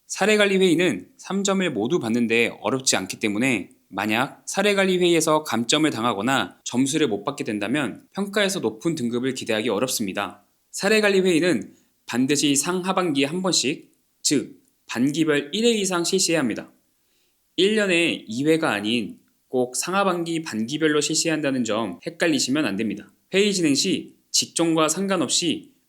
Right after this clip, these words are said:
방문 요양 직원 이 인 이상이 참여해야 합니다. 회의 진행 후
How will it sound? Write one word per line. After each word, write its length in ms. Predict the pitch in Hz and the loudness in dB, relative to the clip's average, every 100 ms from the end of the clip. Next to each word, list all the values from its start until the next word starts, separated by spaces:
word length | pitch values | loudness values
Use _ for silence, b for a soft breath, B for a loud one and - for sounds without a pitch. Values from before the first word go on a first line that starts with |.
| - | -12
방문 360 | - 131 160 160 | -4 0 2 4
요양 260 | 156 151 | 4 2
직원 420 | 139 131 131 135 | -2 -2 -2 -2
이 260 | - 110 143 | -2 0 2
인 80 | 170 | 2
이상이 520 | 107 110 120 165 - | 0 0 0 -2 -4
참여해야 340 | - 180 180 | -6 -2 0
합니다. 400 | 139 135 117 - _ _ _ _ _ _ _ _ _ _ 196 | 2 0 -2 -10 _ _ _ _ _ _ _ _ _ _ 0
회의 180 | 214 | 2
진행 260 | 185 165 151 | 2 2 4
후 360 | 170 107 - | 2 2 -4